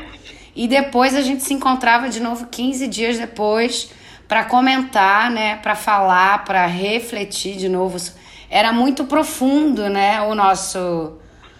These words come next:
processo, tipo, e a gente fez isso durante um tempo. A gente viu o trabalho, a gente começou, acho que, fazendo trabalho do, com André Capilé, livro da Raíssa, do Dado Amaral,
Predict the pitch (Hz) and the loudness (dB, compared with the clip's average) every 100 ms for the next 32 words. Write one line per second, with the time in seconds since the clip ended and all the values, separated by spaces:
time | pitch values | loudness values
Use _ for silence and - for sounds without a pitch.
0 | - - 220 208 - 202 196 208 254 - | -14 -2 2 2 0 2 4 4 2 0
1 | 208 - 196 220 226 233 240 254 - 247 | -6 -8 -8 -4 2 2 2 -2 -2 0
2 | 254 233 247 - 262 254 254 381 - 247 | 0 -2 -6 -2 0 0 0 -6 -2 0
3 | 226 233 - 180 - - - - 180 208 | 0 -2 -6 -10 -10 -18 -10 -4 -2 -2
4 | 208 214 208 226 226 220 202 202 208 208 | -6 -4 -2 -2 0 0 2 4 4 2
5 | 208 190 175 175 - - - - - 175 | -2 -2 -4 -6 -16 -20 -20 -10 -2 0
6 | 196 190 - 208 202 - 202 190 - 196 | 0 -2 -6 -4 -4 -2 -2 -2 -4 -2
7 | 190 185 190 180 180 180 180 175 180 175 | -2 -2 -2 2 2 2 0 -4 -2 0
8 | 165 160 151 - - 185 180 180 190 175 | 0 -2 -6 -10 -4 -2 0 0 0 -2
9 | - 185 170 175 190 190 180 180 - - | -4 -2 2 4 6 6 2 0 -14 -14
10 | - 185 190 185 180 180 185 175 185 196 | -6 -6 -2 2 2 4 4 4 0 -2
11 | 196 185 - - 185 175 - - 160 190 | -4 -4 -6 -4 -4 -6 -16 -16 -8 -6
12 | 170 185 190 196 196 185 185 185 180 175 | 0 2 4 6 4 2 0 2 2 2
13 | 180 185 185 185 175 175 | 4 4 4 4 0 -6